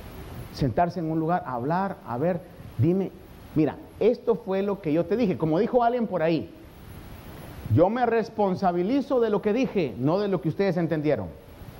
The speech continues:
Pero a veces en el matrimonio tiene que ser así. "A ver, mira, yo te dije esto, esto, esto, pero ¿qué entendiste tú?". ¿No le ha pasado a usted? A los casados, no, no, no se vaya a, a, a exponer, ¿verdad? No,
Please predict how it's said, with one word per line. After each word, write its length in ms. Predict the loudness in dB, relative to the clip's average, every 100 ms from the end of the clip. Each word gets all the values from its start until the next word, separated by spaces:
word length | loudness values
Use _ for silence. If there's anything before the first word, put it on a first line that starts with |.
| -16 -16 -14 -14 -14 -14 -14 -12 -12 -14 -14 -10 -4 4
Pero 200 | 6 6
a 100 | 4
veces 440 | 2 2 2 4
en 120 | 2
el 80 | 2
matrimonio 440 | -2 0 0 2
tiene 180 | 2 0
que 100 | 0
ser 160 | -2 -2
así. 260 | -2 -4 -6 -6
"A 140 | -2
ver, 200 | 2 0 -2 -12 -14 0
mira, 260 | 2 2 2
yo 160 | 4 4
te 120 | 4
dije 380 | -4 2 4 4
esto, 240 | 2 0
esto, 200 | 0 2
esto, 280 | 2 2 -2 0
pero 200 | 0 2
¿qué 60 | -2
entendiste 500 | 0 0 0 -2 -4
tú?". 180 | -4 -6 -10 -18 -18 -16 -16 -16 -16 -16 -14 -14 -14 -14 -16 -16 -16 -14 -14 -14 -14 -14 -14 -12 -2
¿No 80 | 4
le 80 | 6
ha 40 |
pasado 300 | 4 0 -2
a 40 |
usted? 220 | -2 -4 -4
A 100 | 0
los 160 | 0 0
casados, 340 | 0 0 2
no, 220 | 4 4
no, 260 | 4 2 4
no 340 | 4 4 4
se 160 | 4 2
vaya 380 | 2 4 4 2 -6 -10
a, 640 | -8 -6 -6 -4 -4 -6 -4
a, 40 |
a 40 | -4
exponer, 600 | -4 -4 0 4 4 2
¿verdad? 300 | 0 -2 -2
No, 160 | -2